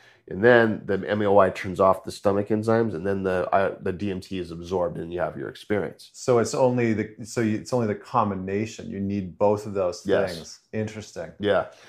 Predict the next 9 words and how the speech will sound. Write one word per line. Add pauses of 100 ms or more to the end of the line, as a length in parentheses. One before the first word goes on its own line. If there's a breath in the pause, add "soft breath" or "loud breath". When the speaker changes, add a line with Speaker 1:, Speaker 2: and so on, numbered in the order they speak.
(180 soft breath)
Speaker 1:
and
that's
why
people
that
smoke
D
M
T